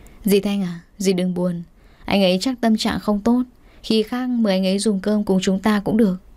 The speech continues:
Lâm Thanh lấy lại cảm xúc, vỗ tay Tô Đồng. "Con đúng là hiểu chuyện quá." Bà Hân bước đến kéo lấy bạn tốt của mình. "Đúng rồi, thôi đi ăn nào, để Phạm nghỉ ngơi đi."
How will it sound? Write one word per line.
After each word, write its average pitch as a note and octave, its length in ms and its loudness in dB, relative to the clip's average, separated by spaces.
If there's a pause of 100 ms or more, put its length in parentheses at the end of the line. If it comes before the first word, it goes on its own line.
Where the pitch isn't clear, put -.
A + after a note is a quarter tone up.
(720)
Lâm C4 180 2
Thanh B3 200 0
lấy A#3 120 2
lại B3 240 0
cảm F#3+ 220 -2
xúc, C#4+ 300 0
vỗ F3+ 120 0
tay G3+ 180 0
Tô G3 220 0
Đồng. E3 300 -2 (500)
"Con G3 200 2
đúng G3 100 2
là B3 120 2
hiểu G#3+ 300 2
chuyện E3 220 -2
quá." A3 320 -4 (760)
Bà E3 120 4
Hân F3+ 240 -2
bước A#3+ 220 -2
đến F#3+ 300 -2
kéo F#3+ 160 0
lấy G#3+ 100 0
bạn A#3 180 -2
tốt C4+ 260 -2
của F#3 80 2
mình. E3+ 260 0 (580)
"Đúng F#3 220 2
rồi, G#3+ 180 0 (360)
thôi A3 140 4
đi G3+ 100 2
ăn G#3 200 0
nào, F3 160 -4 (400)
để F3+ 120 2
Phạm F3+ 260 -2
nghỉ E3 140 0
ngơi G#3 220 0
đi." G#3+ 280 0